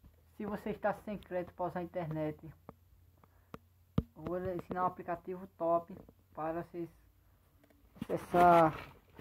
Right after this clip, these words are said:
aqui o internet aqui via, pela via rede, né? Da, eu vou usar aqui o chip da Vivo. Aí vocês vão precisar desse aplicativo aqui, é o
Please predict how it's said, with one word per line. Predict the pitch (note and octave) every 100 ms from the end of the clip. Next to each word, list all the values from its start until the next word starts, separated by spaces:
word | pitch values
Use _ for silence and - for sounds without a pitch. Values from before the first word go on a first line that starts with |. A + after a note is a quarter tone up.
| - - - - - - - _ - - -
aqui | E3 E3 - E3
o | E3 D#3+ D3+ D3 C#3 - - - - - _ - - - - - - _ _ _ _ _ - _ - -
internet | F3 E3+ E3 E3 D3+
aqui | - D#3+
via, | D3+ F3 G3 G3+ F#3+ F#3 E3+ D#3 - - - _ -
pela | A#3 B3+ G#3
via | G3+ E3+
rede, | E3+ D#3+
né? | F3
Da, | E3+ E3 D#3+ - - - - - _
eu | F3+
vou | F#3
usar | F#3+ G3+
aqui | G3+
o | G3
chip | G3 F#3+
da | A3
Vivo. | G3 E3 D3 - _ _ _ - - _ _ - _ _ _ _ _ _ - _ _ _ _ _ _ - - _ _ _ _ _
Aí | E3 D#3 D#3+ E3+
vocês | E3+ F3 G3 F3
vão | F#3
precisar | F#3 E3+ E3
desse | F3+
aplicativo | E3+ G3 G#3 G3+ F3
aqui, | E3 E3
é | D#3+ D#3+
o | E3 D#3+ D3+